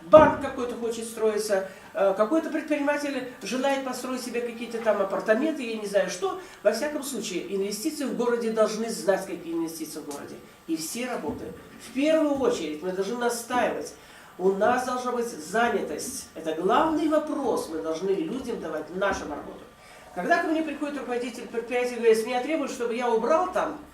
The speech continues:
но мне не дали работу, которую я мог здесь выполнить, а выполнили из Кировограда". Пусть приезжают кировоградцы и убирают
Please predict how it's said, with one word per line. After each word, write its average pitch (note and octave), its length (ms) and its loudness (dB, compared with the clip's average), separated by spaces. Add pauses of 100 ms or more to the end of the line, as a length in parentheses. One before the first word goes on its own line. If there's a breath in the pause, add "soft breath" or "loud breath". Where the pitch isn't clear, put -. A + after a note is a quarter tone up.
(160 loud breath)
но B3 180 8
мне D#4+ 140 6
не D#4+ 160 6
дали D4+ 220 4
работу, C4 400 2
которую G3+ 260 0
я F#3 120 4
мог F4 340 6
здесь E4+ 220 -2
выполнить, E3+ 460 2 (200 loud breath)
а D#4 120 4
выполнили C#4 420 -2
из A3 100 -6
Кировограда". G3+ 640 0
Пусть A3 160 -8
приезжают A3+ 420 0
кировоградцы A3 560 2
и A#3 180 -6
убирают D4 540 0